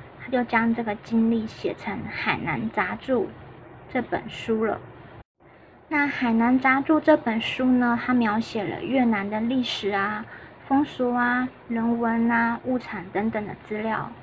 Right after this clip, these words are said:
到现在呢，它还是考察越南阮朝前期民俗发展的珍贵史料哦。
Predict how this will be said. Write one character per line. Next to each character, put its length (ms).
到 160
现 360
在 180
呢， 260
它 120
还 240
是 180
考 300
察 340
越 160
南 320
阮 220
朝 260
前 340
期 460
民 220
俗 240
发 300
展 280
的 240
珍 240
贵 240
史 280
料 320
哦。 180